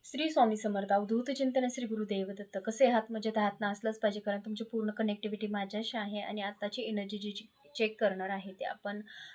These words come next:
सिंह राशीसाठी आहे. सिंह राशीसाठी जानेवारी महिना दोन हजार सव्वीस कसा असणार आहे, हे आपण बघणार आहोत. आणि, अ, नवीन वर्षाची सुरुवात आता होत आहे, त्यामुळे सगळ्यांना मनापासून,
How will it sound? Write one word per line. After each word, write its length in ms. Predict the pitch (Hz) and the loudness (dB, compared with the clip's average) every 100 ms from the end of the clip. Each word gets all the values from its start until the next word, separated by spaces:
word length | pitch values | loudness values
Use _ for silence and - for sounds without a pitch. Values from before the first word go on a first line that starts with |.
| - | -6
सिंह 380 | - 254 254 254 | 2 4 6 6
राशीसाठी 560 | 226 226 214 202 214 | 6 2 -2 -2 0
आहे. 220 | 196 208 | 0 0
सिंह 340 | 208 226 220 226 | -2 -2 0 0
राशीसाठी 520 | 226 226 214 202 214 | 0 -2 -4 -2 0
जानेवारी 480 | 208 202 196 226 240 | 2 0 4 2 2
महिना 420 | 233 208 196 185 185 - - - | 0 -2 -2 -6 -8 -16 -18 4
दोन 160 | 226 233 | 6 6
हजार 220 | 240 247 | 6 4
सव्वीस 520 | - 240 214 202 - | 4 4 4 2 2
कसा 280 | 226 226 233 | 0 4 4
असणार 320 | 226 220 214 | 4 0 0
आहे, 240 | 202 214 | 0 0
हे 160 | 208 220 | 0 0
आपण 280 | 220 208 208 202 | 0 -4 -6 -4
बघणार 340 | 196 196 190 | -2 0 0
आहोत. 260 | 196 196 190 - - - - | 0 -2 -8 -10 -12 -10 -4
आणि, 420 | 220 226 240 254 254 - | 0 2 2 2 2 6
अ, 280 | 220 214 | 8 8
नवीन 260 | 220 226 247 | 6 4 4
वर्षाची 480 | 247 226 233 226 247 | 4 4 2 0 0
सुरुवात 400 | 269 214 202 214 | 2 4 4 2
आता 160 | 208 | 2
होत 160 | 208 208 | 0 0
आहे, 200 | 208 202 | -2 -2
त्यामुळे 380 | 214 208 214 220 | 0 0 0 0
सगळ्यांना 520 | 226 220 208 220 226 | -2 0 2 2 2
मनापासून, 720 | 226 208 208 208 226 226 240 | 2 2 0 0 -2 -2 -4